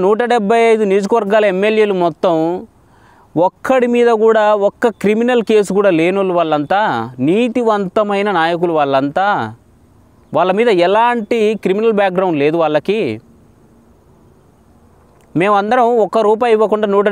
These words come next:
డెబ్బై ఐదు నియోజకవర్గంలో పోటీ చేస్తాను. మేము ప్రజలకు మంచి చేయడానికి వస్తాం తప్పితే డబ్బులు పంచిపెట్టడానికి రావట్లేదు. మేము డబ్బులు ఇవ్వకుండా నూట డెబ్బై నియోజకవర్గంలో మేము గెలవబోతున్నాం అని మీకు దమ్ముంటే మీరు ఫ్లెక్సీ పెట్టండి చేతనైతే. అంటే మీ, మీ,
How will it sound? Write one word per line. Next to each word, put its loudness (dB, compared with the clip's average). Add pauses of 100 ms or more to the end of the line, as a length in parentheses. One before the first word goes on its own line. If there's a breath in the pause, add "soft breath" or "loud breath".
డెబ్బై 2
ఐదు 2
నియోజకవర్గంలో 2 (120)
పోటీ 0
చేస్తాను. -4 (920)
మేము -2
ప్రజలకు 0
మంచి -2
చేయడానికి 0
వస్తాం -2
తప్పితే 0
డబ్బులు 0 (120)
పంచిపెట్టడానికి 0
రావట్లేదు. 0
మేము -4 (680)
డబ్బులు 0
ఇవ్వకుండా 0
నూట 0
డెబ్బై 0
నియోజకవర్గంలో 0
మేము -2
గెలవబోతున్నాం 0
అని -4
మీకు -4 (600)
దమ్ముంటే -2
మీరు -2
ఫ్లెక్సీ -2
పెట్టండి -6 (420)
చేతనైతే. -4 (1700)
అంటే -4
మీ, 2
మీ, 0